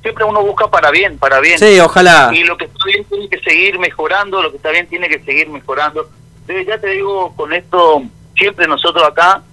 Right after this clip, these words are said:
Speaker 1: defendiendo la educación pública, la salud pública, que, que son logros, son derechos que tiene que quedar para siempre marcada acá en Argentina.
Speaker 2: Sí,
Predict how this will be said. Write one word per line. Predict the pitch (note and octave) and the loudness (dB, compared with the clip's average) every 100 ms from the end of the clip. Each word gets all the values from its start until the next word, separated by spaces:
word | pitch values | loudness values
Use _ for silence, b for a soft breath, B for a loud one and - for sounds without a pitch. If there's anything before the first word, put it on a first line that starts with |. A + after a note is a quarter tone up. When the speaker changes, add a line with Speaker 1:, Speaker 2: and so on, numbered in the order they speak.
| _ _ - | _ _ -8
Speaker 1:
defendiendo | C#3+ C#3 C3+ E3 E3+ | -4 -4 -4 -2 0
la | D3 | 0
educación | C3 B2 - E3 D#3+ | 0 -2 -4 -4 -2
pública, | F#3 G3 F#3+ F#3 E3+ E3+ _ _ - | 0 2 2 4 2 2 _ _ -4
la | C#3 | -2
salud | - A#2+ - - - | 2 0 0 -4 -6
pública, | F3 F3+ E3+ E3 D#3+ D#3+ - _ - _ - - - - - _ _ - | -4 0 0 0 -2 -4 -8 _ -20 _ -20 -20 -20 -20 -20 _ _ -4
que, | C#3 C3+ | -4 -2
que | - B2 - - C3+ | -6 -8 -10 -16 -8
son | E3+ E3+ | -4 -2
logros, | F3+ F3+ E3+ - | 0 0 -2 -2
son | F3+ | -2
derechos | D#3+ E3 F#3 E3+ | -2 -2 -2 -4
que | D3 | -6
tiene | - F3 E3+ | -8 -6 -4
que | C3+ | -2
quedar | B2+ C3 | 0 0
para | A2 A#2+ | 0 -4
siempre | A#2+ C3 C3+ B2 | -4 -4 -2 -4
marcada | A#2 C#3 C3+ | -2 0 0
acá | B2 | 0
en | C3 | -2
Argentina. | B2+ B2+ A#2 A#2+ | -2 -4 -8 -4
Speaker 2:
Sí, | C#3+ | -2